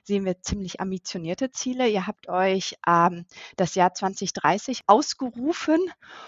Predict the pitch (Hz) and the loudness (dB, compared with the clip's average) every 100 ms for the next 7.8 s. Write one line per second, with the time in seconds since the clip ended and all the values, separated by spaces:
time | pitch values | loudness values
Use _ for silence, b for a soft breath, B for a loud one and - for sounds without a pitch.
0 | B - 214 214 208 196 208 208 - 208 | B 0 4 4 6 4 4 0 4 4
1 | - - 208 202 - 208 190 262 - 233 | 6 2 2 0 -6 -4 2 2 4 0
2 | - - 202 156 175 185 175 185 170 165 | -2 0 4 4 4 -2 -4 -4 8 10
3 | 190 - - - 175 - - 196 302 240 | 10 6 -6 -8 -6 4 6 6 6 6
4 | 247 233 208 196 185 180 160 170 165 - | 4 2 -4 0 2 2 8 8 8 4
5 | 180 175 180 165 175 - 214 262 247 226 | 0 0 -2 -4 -6 -8 -4 -4 0 2
6 | 214 220 220 - 208 208 - 196 185 190 | 2 2 -6 -4 0 0 0 0 0 0
7 | 190 196 185 - 180 185 180 - | -2 -4 -2 -2 4 4 4 -6